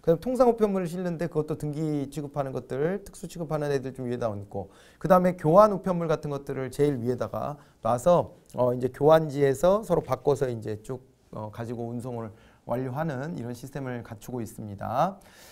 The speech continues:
자, 그다음에 이렇게 이제, 어, 우편물을 운송할 때 그럴 때 정기 운송도 있지만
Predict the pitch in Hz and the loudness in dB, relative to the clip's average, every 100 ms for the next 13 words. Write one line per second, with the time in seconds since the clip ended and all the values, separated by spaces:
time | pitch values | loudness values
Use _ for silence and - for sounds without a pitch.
0 | - 190 180 196 202 175 165 180 165 147 | 0 2 6 8 8 6 0 -2 -2 -2
1 | 131 127 139 139 131 113 117 120 123 - | -2 -2 -4 -4 -4 -6 -8 -8 -8 -8
2 | 160 143 127 151 185 165 123 113 110 117 | -10 -6 -6 -4 0 -2 -2 -6 -6 -6
3 | 120 120 127 123 123 117 135 147 135 139 | -8 -8 -10 -10 -10 -8 -6 -6 -6 -8
4 | 123 113 - 131 180 | -8 -10 -10 -2 0